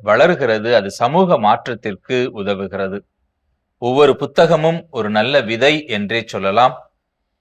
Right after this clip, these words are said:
வாசிப்பவரை மட்டுமல்ல, வாசிப்பவர் யாரோடெல்லாம் பகிர்ந்து கொள்ளுகிறாரோ அவர்களையும்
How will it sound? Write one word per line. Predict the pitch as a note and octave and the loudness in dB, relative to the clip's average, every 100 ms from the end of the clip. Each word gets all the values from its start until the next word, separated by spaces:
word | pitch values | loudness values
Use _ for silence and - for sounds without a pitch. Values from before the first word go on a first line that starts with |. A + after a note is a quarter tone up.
| - | 0
வாசிப்பவரை | - C3+ D3+ - C3+ B2 A#2+ | 2 4 0 2 4 4 4
மட்டுமல்ல, | A#2 A#2 D#3+ C#3 B2 C3 D3+ | 0 0 0 2 4 4 4
வாசிப்பவர் | C3 B2+ C#3+ F#3 - D3+ C#3+ | 6 4 4 0 2 4 6
யாரோடெல்லாம் | A#2+ C3 E3 E3+ E3 F3+ F#3+ | 6 6 6 4 4 4 4
பகிர்ந்து | B2+ G3 B3+ A#3 | 2 2 0 0
கொள்ளுகிறாரோ | D#3 A#2+ A2 G#2+ A2 C3+ - - _ | 0 -2 2 4 4 2 -2 -8 _
அவர்களையும் | - A2+ D#3+ G3+ F3 D3 C3+ D#3+ F3+ | -2 2 4 4 4 2 2 -2 -4